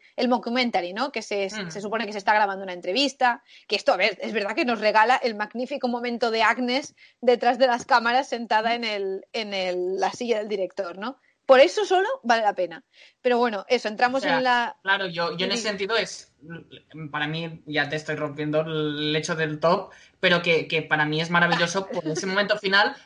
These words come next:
Speaker 2: pero también por, por el hecho de que también muchas veces lo que quieres en un, en una, en un capítulo es que el narrador te devuelva la palabra y de repente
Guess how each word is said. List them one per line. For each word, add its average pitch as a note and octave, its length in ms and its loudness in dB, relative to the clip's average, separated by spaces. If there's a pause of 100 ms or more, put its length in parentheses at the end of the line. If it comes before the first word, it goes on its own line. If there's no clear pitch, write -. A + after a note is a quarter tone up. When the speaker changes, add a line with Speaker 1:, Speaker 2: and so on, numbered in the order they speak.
Speaker 2:
pero G3 220 2
también F#3 340 0
por, A3+ 320 0
por G#3 140 0
el F#3 120 0
hecho G#3 200 -2
de G#3+ 120 0
que G#3 140 -4
también E3+ 380 -2
muchas G3 360 -2
veces G#3 540 -6
lo F3 140 -4
que E3 120 -4
quieres E3+ 300 -2
en G3 140 -2
un, F#3+ 380 -6
en F3 140 -6
una, F3+ 300 0
en F3+ 80 -2
un F#3 140 -2
capítulo F#3+ 520 2
es F#3 200 -2
que F#3+ 80 2
el F3 120 0
narrador E3+ 540 4
te G3+ 100 2
devuelva G3 400 4
la D#3+ 160 4
palabra E3 360 4
y E3 40 -2
de D#3+ 100 -2
repente E3 500 -4